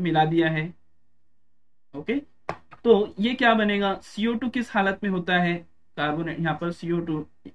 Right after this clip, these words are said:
यहाँ पे जो हम इसकी बात कर रहे हैं, तो ये आपका जो रहता है गैस की शक्ल में होता है, और पानी तो पानी है, माय की शक्ल में रहता है। तो ये हो गया आपका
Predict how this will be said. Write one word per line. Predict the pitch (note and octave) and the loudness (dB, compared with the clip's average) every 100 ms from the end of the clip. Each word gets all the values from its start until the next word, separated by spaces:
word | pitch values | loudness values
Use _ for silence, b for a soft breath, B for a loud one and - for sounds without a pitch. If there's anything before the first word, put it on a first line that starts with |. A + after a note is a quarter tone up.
| - | -12
यहाँ | D3+ D3 | -6 -6
पे | D3+ D#3+ | -4 -4
जो | D#3 D#3 | -2 -4
हम | D#3+ | -2
इसकी | D#3 - D#3+ | -4 -4 -2
बात | D3+ D3+ | -2 -2
कर | D#3 | -4
रहे | D3 | -2
हैं, | D3 D3 - - - - - | -2 -4 -10 -20 -20 -20 -4
तो | |
ये | A3+ A#3+ | 0 2
आपका | A#3 G3+ - | 4 2 2
जो | A3+ A3+ | 2 4
रहता | G#3 G3 G#3 | 4 4 2
है | G3+ F3 | 2 2
गैस | D3+ D3+ | 0 0
की | - | -4
शक्ल | F#3+ F3+ F#3 | -6 -2 -2
में | F#3+ | 0
होता | G3 F3 F3 | -2 2 0
है, | F3 A3 - - - - - - | 0 -6 -14 -20 -20 -20 -20 -2
और | D3+ D#3+ E3 E3+ - - - | 4 4 4 2 0 -8 0
पानी | D#3 F#3+ | 2 2
तो | G3+ | -2
पानी | G3 E3+ F#3+ F#3+ | 0 0 2 0
है, | G#3 - | -2 -8
माय | D#3 D#3 | -2 0
की | F3 | 0
शक्ल | F#3 F3 F3+ | -4 -4 -2
में | F#3 | 0
रहता | F3+ E3 E3+ | -2 0 -2
है। | E3+ | -4
तो | E3+ - - - - - | -8 -16 -20 -20 -20 -6
ये | G#3 A#3 | -2 0
हो | A#3 G3 | 2 2
गया | G#3+ | 4
आपका | G3+ F#3+ G#3 | 2 2 0